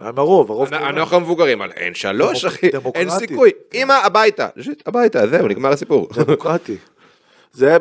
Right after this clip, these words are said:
Speaker 1: אני בא מדיקטטורה, אני, אתה מבין, אני,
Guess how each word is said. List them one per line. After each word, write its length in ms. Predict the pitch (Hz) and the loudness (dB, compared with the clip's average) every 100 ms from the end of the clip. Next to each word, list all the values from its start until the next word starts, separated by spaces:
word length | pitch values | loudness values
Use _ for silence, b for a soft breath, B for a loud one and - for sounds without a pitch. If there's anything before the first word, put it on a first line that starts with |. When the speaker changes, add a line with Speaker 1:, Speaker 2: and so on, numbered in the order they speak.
| 110 | 2
Speaker 1:
אני 260 | 117 117 | -6 -6
בא 120 | 143 170 | -2 -2
מדיקטטורה, 720 | 151 127 - 117 143 147 98 87 | -2 -10 -10 -10 -2 -2 -2 -6
אני, 120 | 120 120 120 - 110 | -10 -2 -2 -2 -4
אתה 140 | 101 98 | -4 -4
מבין, 180 | 117 | -4
אני, 200 | 120 113 | -6 -6